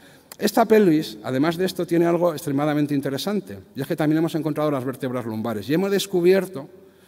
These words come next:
que sufría una patología degenerativa en la región lumbar. Eh, una patología que habría hecho que esta persona, que seguramente pas-,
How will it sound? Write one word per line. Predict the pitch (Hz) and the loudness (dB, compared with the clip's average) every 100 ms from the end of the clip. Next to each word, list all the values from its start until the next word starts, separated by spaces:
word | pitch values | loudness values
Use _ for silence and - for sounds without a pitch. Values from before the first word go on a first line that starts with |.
| _ | _
que | - 131 | -8 -6
sufría | 139 - 156 165 | -4 -2 0 2
una | 160 165 | 2 0
patología | 151 139 127 123 147 143 | -2 -4 -4 -4 -4 -4
degenerativa | 143 135 110 95 98 87 - | -4 -6 -6 -8 -10 -12 -12
en | 107 | -10
la | 107 | -8
región | 101 - 98 | -10 -10 -10
lumbar. | 95 71 80 _ _ - _ _ | -10 -14 -18 _ _ -20 _ _
Eh, | 123 127 | -4 2
una | 160 | 2
patología | 165 165 170 - 180 165 | 2 0 0 2 -2 0
que | 147 | -2
habría | 127 127 151 160 | 0 2 4 4
hecho | 180 147 | 2 -4
que | 135 | -6
esta | 147 | -6
persona, | 135 120 170 175 | -8 -4 -2 -2
que | 120 104 | -4 -10
seguramente | - 120 139 147 135 | -6 -2 0 0 -2
pas-, | 110 104 | -6 -8